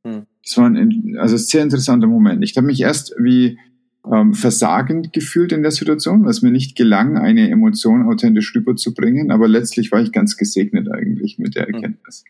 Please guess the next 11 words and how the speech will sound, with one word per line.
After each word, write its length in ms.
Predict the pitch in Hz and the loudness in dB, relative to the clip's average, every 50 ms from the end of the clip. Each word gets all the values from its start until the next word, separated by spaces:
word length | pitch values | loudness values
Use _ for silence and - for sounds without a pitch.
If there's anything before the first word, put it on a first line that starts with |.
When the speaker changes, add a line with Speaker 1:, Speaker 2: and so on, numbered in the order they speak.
| _ - | _ -14
Speaker 1:
Hm. 220 | 123 117 110 101 95 _ _ _ _ _ _ _ _ _ _ _ _ _ - | -10 -10 -10 -10 -12 _ _ _ _ _ _ _ _ _ _ _ _ _ -18
Ja, 160 | 147 127 - _ _ | -16 -16 -16 _ _
kann 140 | - 117 110 110 | -18 -16 -16 -16
ich 100 | 107 - | -16 -12
mir, 360 | - 117 113 110 110 110 110 110 _ - | -8 -8 -8 -8 -8 -10 -14 -18 _ -10
kann 120 | 120 117 117 | -8 -8 -8
ich 60 | 117 117 | -8 -8
mir 120 | 123 120 | -8 -6
sehr 160 | 110 120 117 | -2 -4 -4
gut 160 | 110 117 117 - | -4 -4 -10 -6
vorstellen. 480 | - 131 120 104 - - 120 117 147 | -6 -6 -6 -6 -6 -8 -8 -8 -10